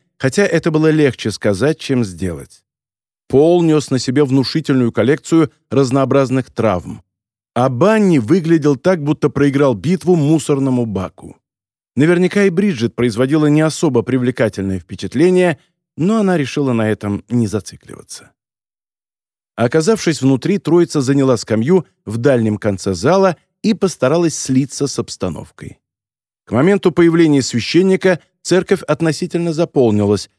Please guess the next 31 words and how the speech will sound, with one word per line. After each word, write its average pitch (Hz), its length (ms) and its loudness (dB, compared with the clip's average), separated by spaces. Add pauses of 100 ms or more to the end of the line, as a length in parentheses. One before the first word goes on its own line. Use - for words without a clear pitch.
(120)
в 110 80 0
нее 127 200 4
пришло 127 320 -2
до 135 140 0
сотни 101 360 -2
прихожан 95 560 -2
по - 120 -2
подсчетам 98 480 -4
Бриджит. - 460 -12 (460)
Не 131 240 2
такая 180 320 0
уж 165 160 -4
плохая 110 460 0
посещаемость. - 1040 -10 (600)
Правда, 127 300 0
для 117 160 2
их 156 200 2
целей 180 320 2
это 147 300 0
не 160 140 4
очень 110 360 0
помогло. 85 540 -8 (720)
Бриджит 156 500 2
сравнивала 170 600 2
каждого 160 460 0
мужчину 170 540 0
и 156 140 -4
каждую 113 520 0
женщину, 120 540 0
проходивших 107 640 -4
мимо, 92 340 -2